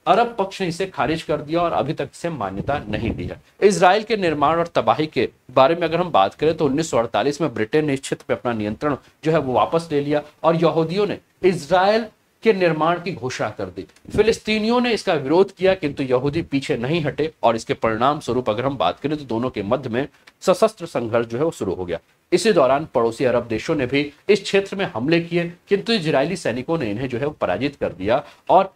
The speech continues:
इस लड़ाई के बाद अगर हम बात करें दोस्तों तो हजारों फिलिस्तीनियों ने अपने घरों से पलायन करा और इस घटना को जो है वो अल नकवा या विनाश जो है वो कहा जाता है।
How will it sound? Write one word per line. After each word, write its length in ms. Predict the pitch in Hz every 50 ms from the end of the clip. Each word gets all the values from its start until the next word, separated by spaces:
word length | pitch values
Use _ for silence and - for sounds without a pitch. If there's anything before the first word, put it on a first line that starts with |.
| _ - 226
इस 200 | 240 - - - _ _ _ _ _ _ _ _ _ _ _ - - - _ _ _ _ _ _ _ _ _ _ _ -
लड़ाई 420 | 143 160 175 175 180 185 208 240
के 120 | - - 226
बाद 240 | 180 - 143 147 147
अगर 180 | 151 147 156 160
हम 120 | 175 170
बात 240 | 135 110 113 117 -
करें 180 | - 156 170 170
दोस्तों 240 | 165 160 - - 185
तो 100 | - 180
हजारों 420 | - 151 143 135 160 165 185 214
फिलिस्तीनियों 520 | 208 - 151 143 135 - - 135 131 147 160
ने 100 | 165 160
अपने 400 | 143 - 120 - - 143 139 131 - _ _ -
घरों 220 | - 135 165 185
से 140 | 180 - 170
पलायन 480 | - - 107 104 107 117 151 170 170 165
करा 180 | 151 139 143
और 140 | - 135 156
इस 140 | 160 139 -
घटना 320 | 110 127 - - 160 165 165
को 140 | 165 135
जो 120 | 117 123 127
है 180 | 143 147 117 - -
वो 180 | 139 170 175 - -
अल 140 | 190 196 190 156 123 113 113 117
नकवा 440 | 139 - - 185 196 214 185 - - - _ _ _ _ _ _ _ _ _ _ _ _ _ _ _ _ _ _ _ _ _ _ _ _ _ _ _ _ _ _ -
या 160 | 147 180 175 170 175 - - 135
विनाश 400 | 165 151 156 160 180 196 190 -
जो 120 | - 147
है 120 | 131 131 135
वो 140 | 135 147 156
कहा 240 | - 117 107 110
जाता 280 | 95 90 87 87 - 95
है। 100 | 98 -